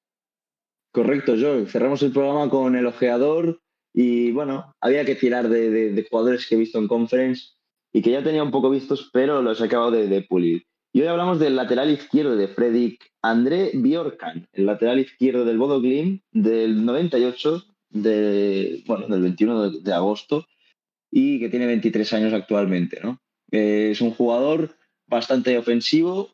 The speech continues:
donde deja alguna carencia, ¿no? en el aspecto defensivo, pero es un, es un jugador con mucho desborde, que encara bien, que llega bien la línea de fondo,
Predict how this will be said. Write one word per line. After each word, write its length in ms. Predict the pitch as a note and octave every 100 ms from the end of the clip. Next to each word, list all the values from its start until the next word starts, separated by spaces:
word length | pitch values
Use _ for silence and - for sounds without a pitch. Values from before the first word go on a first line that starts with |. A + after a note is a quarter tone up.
| _
donde 920 | - A#2+ B2 A#2 A#2 A#2 A#2 F2+ F#2 _ _ _
deja 420 | C#3+ E3+ F#3 F3
alguna 600 | D#3+ D#3 D3+ C#3+ C3+ B2+ _ _ -
carencia, 520 | - B2 D#3+ D3+ B2 B2
¿no? 180 | C3
en 80 | B2
el 100 | A#2
aspecto 280 | A2 A#2+ A#2+
defensivo, 460 | A#2 A2+ A2+ D3 C3+
pero 140 | A2
es 60 | A2
un, 160 | A2 -
es 140 | -
un 100 | A2
jugador 220 | A2+ A2
con 300 | G#2+ G2+ G2
mucho 300 | G2 A2+ A#2
desborde, 460 | G#2 G2+ C3+ D3+ C#3+
que 100 | A2
encara 320 | F#2+ G2+ G2+
bien, 160 | A#2 B2+
que 240 | G2 F2
llega 260 | F2+ G2 F#2+
bien 160 | G2
la 80 | F#2+
línea 240 | F#2+ G2
de 120 | G2 G2+
fondo, 480 | B2+ C3+ C#3+ C#3+